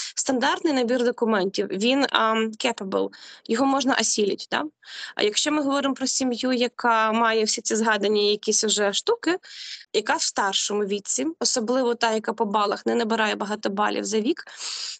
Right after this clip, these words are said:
а, і їм треба якось їх знаходити, щоб, е, кваліфікуватися.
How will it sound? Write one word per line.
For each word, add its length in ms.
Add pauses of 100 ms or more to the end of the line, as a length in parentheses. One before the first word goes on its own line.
а, 320
і 80
їм 200
треба 280
якось 480
їх 200 (160)
знаходити, 720 (100)
щоб, 320
е, 640
кваліфікуватися. 1040